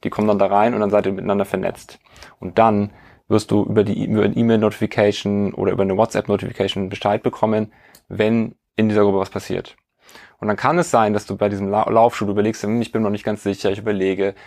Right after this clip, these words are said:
dass irgendwann mal die Nachricht dich ereilt, "Jetzt ist aber dein Kumpel dazugekommen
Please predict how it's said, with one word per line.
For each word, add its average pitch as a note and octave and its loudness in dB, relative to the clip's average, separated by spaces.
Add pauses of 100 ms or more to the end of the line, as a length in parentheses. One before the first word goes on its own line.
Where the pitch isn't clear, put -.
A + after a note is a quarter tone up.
(140)
dass - -14
irgendwann D#3+ 2
mal B2+ 2
die A#2 -2
Nachricht A2+ 0
dich A2 -6
ereilt, A2+ 2
"Jetzt G#2 -6
ist - -8
aber G#2+ 0
dein G#2 -2
Kumpel C#3 -4
dazugekommen A2+ -4